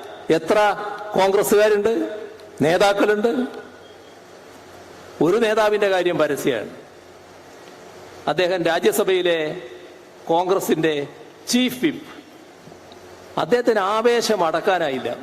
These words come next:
"ഓ, എന്തൊരു നല്ല കാര്യമാണ് ഈ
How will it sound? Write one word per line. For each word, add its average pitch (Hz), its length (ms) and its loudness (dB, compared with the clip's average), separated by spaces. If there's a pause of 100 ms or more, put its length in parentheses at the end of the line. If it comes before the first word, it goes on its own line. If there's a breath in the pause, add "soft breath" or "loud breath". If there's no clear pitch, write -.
"ഓ, 226 100 2 (400)
എന്തൊരു 190 440 2
നല്ല 165 320 0
കാര്യമാണ് 139 600 0 (580)
ഈ 143 440 0